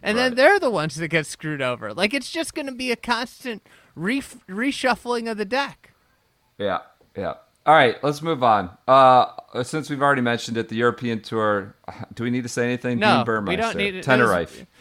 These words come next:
Speaker 1: it was boring.
Speaker 2: Tenerife, I should say. I'm getting a ton of
Speaker 1: D-,
Speaker 2: shit
Speaker 1: Dean
Speaker 2: for my
Speaker 1: Burm-
Speaker 2: pronunciation.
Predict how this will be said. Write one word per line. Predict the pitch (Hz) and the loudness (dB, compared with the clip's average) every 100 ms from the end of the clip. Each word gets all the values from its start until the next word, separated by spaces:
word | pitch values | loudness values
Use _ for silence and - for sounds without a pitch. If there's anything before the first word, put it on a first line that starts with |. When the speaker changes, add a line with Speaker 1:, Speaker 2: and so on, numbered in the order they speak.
| _ | _
Speaker 1:
it | 170 | -6
was | 185 | -6
boring. | - 165 170 | 0 4 8
Speaker 2:
Tenerife, | 156 151 110 107 | 8 8 4 4
I | 101 | 2
should | - 90 | 0 -6
say. | - 92 85 | -2 0 2
I'm | 92 | 0
getting | 101 | -2
a | 92 | -4
ton | - 113 | -4 -6
of | 170 | -4
Speaker 1:
D-, | 233 | -2
Speaker 2:
shit | 302 | -2
Speaker 1:
Dean | 247 | 0
Speaker 2:
for | 233 | 0
my | |
Speaker 1:
Burm- | 240 | 0
Speaker 2:
pronunciation. | 175 160 - 85 - | -2 -8 -10 -12 -14